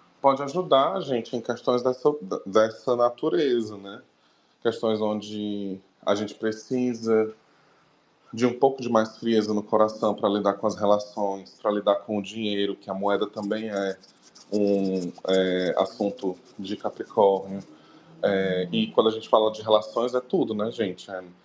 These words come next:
é no trabalho, é nas amizades, é aí com algum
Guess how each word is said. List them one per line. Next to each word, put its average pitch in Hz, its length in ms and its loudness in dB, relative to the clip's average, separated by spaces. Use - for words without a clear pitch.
é 92 60 -2
no 92 80 0
trabalho, 92 960 2
é 92 60 -6
nas 95 180 -2
amizades, 95 1160 -2
é 98 100 2
aí 98 240 2
com 101 240 -6
algum 98 580 -4